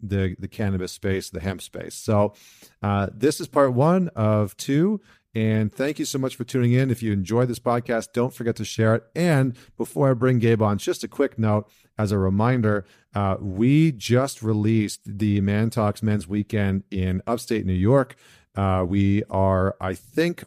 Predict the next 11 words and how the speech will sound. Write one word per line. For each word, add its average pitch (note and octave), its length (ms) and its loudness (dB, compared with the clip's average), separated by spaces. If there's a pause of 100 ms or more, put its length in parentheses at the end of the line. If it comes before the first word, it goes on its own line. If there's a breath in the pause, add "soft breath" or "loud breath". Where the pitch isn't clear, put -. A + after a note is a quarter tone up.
already A2 520 4
a G2 60 0
quarter, C3 760 4 (300 soft breath)
uh, G2 120 0
sold A2 380 0
out. A2+ 220 4
We G2+ 80 -2
just A2+ 320 -6
launched A2 320 -4
it G#2 60 -6
yesterday. G#2 600 0